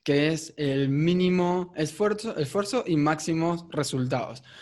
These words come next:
que mismo también puedes encontrar como la ley de Pareto o el principio de Pareto, que quizás algunas personas la conozcan y otras no, que es cuando hay una multiplicidad de factores,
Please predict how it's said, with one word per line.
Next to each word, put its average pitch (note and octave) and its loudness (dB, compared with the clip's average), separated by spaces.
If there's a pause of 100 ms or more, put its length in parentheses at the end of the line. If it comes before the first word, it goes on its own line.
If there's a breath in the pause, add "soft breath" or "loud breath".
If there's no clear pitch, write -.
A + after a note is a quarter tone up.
(120 loud breath)
que F#3 6
mismo F#3 4
también D#3 2
puedes C#3 4
encontrar C#3 2
como C3+ 0
la C3 -4
ley C#3 -2
de C#3 -2
Pareto D3 4
o C3 2
el B2+ 0
principio C3 -4
de C3+ 0
Pareto, D#3 2
que C3 -2
quizás B2+ -8
algunas C3+ -2
personas C3 -8
la C3 -8
conozcan C#3+ -2
y B2+ -6
otras C3 -8
no, F#3 0 (380 loud breath)
que D#3+ 6
es D#3+ -2 (240 loud breath)
cuando C#3+ 4
hay E3 0 (180 loud breath)
una D#3 2
multiplicidad D3 0
de D#3+ -2 (260)
factores, F#3+ 2